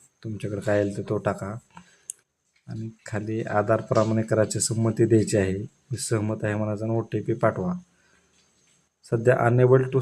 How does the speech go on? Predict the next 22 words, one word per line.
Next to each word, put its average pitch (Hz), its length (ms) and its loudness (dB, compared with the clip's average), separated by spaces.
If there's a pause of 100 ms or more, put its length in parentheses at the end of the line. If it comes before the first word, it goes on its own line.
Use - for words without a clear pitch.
(120)
send 120 180 2
ओटीपी 117 320 2
येत 110 160 6
आहे, 107 120 2
कारण 110 400 0
सध्या 110 520 2 (240)
ई 117 100 -2
केवायसी 110 1080 -4 (300)
सगळ्या 107 460 -4 (360)
साईटचा 107 380 -4
प्रॉब्लेम 113 460 0
आहे. 101 140 0 (1120)
दोन 120 160 0
महिने 117 220 0
टाईम 123 300 4
आहे, 107 160 0
तरी 113 440 -2
लाडक्या 110 260 -2
बहिणीने 107 240 -2
काही 113 220 2
करू 120 260 0
नये. 101 240 0